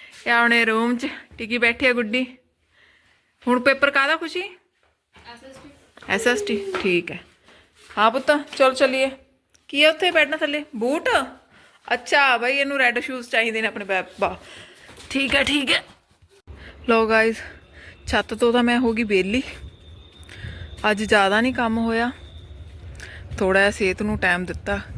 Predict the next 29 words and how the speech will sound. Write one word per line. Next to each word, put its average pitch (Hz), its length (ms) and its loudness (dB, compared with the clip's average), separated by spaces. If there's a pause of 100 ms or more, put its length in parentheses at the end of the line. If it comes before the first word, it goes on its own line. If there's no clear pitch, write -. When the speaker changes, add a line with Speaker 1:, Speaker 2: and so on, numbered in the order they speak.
(140)
Speaker 1:
ਕਿ 185 80 -8
ਚੱਲ। 180 280 0 (960)
ਆ 196 80 2
ਇਹਨਾਂ 220 260 4
ਦੇ 240 100 4
ਵਿੱਚ 220 240 -4
ਨਾ 240 120 0
ਥੈਲਿਆਂ 214 460 -2
'ਚ 214 140 -4 (1600)
ਮੈਂ 208 440 4
ਜਿਹੜੇ 214 260 4
ਰਸੋਈ 202 320 2
'ਚੋਂ 202 140 -2
ਫਲਾਂ 196 260 2
ਸਬਜ਼ੀਆਂ 196 300 -2
ਛਿਲਕੇ 196 360 0
ਨਿਕਲਦੇ 220 440 0
ਨੇ, 202 120 -2 (580)
ਖਾਦ 202 280 4
ਔਰ 233 140 2
ਮਿੱਟੀ 214 360 -6
'ਚ 240 100 -6
ਦਬਾਏ 185 360 0
ਹੋਏ 202 200 -2
ਸੀ, 247 220 -8 (840)
ਔਰ 220 120 6
ਉਸ 214 120 0
ਤੋਂ 233 160 4
ਬਾਅਦ 208 340 4